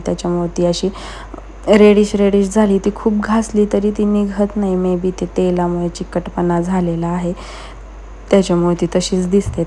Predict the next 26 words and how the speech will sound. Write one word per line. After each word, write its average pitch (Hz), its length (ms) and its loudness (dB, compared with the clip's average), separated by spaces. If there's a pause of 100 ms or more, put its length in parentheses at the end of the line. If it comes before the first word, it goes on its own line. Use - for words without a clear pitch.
तर 170 100 0
या 175 160 2
ठिकाणी 170 440 -2
पुऱ्या 170 300 -2
बनवून 170 340 0
झाल्यात 180 340 0
आणि 165 140 -2
ह्या 170 160 -2
उरलेल्या 170 480 -2
पिठाच्या - 500 -6
मी 165 180 0
आता, 160 200 -4 (1500)
अ, 165 300 2 (100)
चपात्या 175 340 -2
पण 170 220 0
बनवून 170 440 2
घेणार 170 400 2
आहे, 170 100 2
अ, 165 420 0 (200)
जे 170 220 -2
आहोसाठी, 170 600 -4
अ, - 280 -6 (500)
मला 165 220 -2
चपात्या - 460 -6
बनवायच्या 165 540 -2
होत्या. 180 260 -6